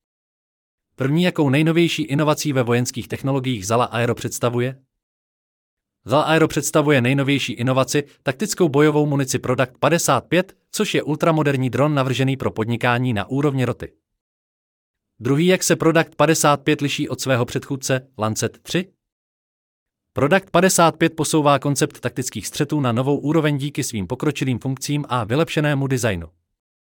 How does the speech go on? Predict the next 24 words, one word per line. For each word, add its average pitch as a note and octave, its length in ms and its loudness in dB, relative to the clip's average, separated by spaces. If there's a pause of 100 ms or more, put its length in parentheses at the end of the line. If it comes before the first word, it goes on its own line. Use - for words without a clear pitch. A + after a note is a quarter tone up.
(640)
Třetí, C#3 320 -4
jakou C#3+ 280 0
hlavní C#3 300 2
přednost D3+ 400 -2
má B2+ 180 0
Product B2 420 -2
padesát A#2 460 0
pět? - 300 -6 (1120)
Hlavní E3 260 2
předností F#3+ 440 0
produktu D#3+ 440 0
padesát C#3+ 420 2
pět E3+ 300 -2
je D#3 80 4
jeho C3 180 2
schopnost A2 440 -6
zachytit A#2 400 -6
videonahrávky C3+ 720 0
ve A2+ 120 0
vysokém A2 420 -4
rozlišení B2 500 -4
v F#2+ 40 -8
reálném A2+ 420 0
čase, D3+ 340 -4